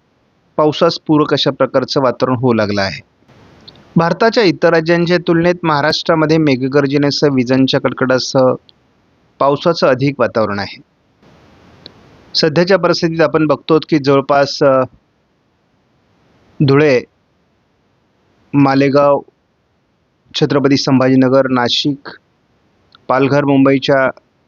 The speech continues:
पूर्व भागामध्ये, अहिल्यानगर, बीड, लातूर, धाराशिव, सोलापूर,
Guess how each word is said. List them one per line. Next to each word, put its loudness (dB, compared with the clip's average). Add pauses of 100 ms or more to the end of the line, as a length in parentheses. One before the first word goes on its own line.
(580)
पूर्व 4
भागामध्ये, -2 (880)
अहिल्यानगर, 2
बीड, 0 (540)
लातूर, 0
धाराशिव, -2
सोलापूर, -2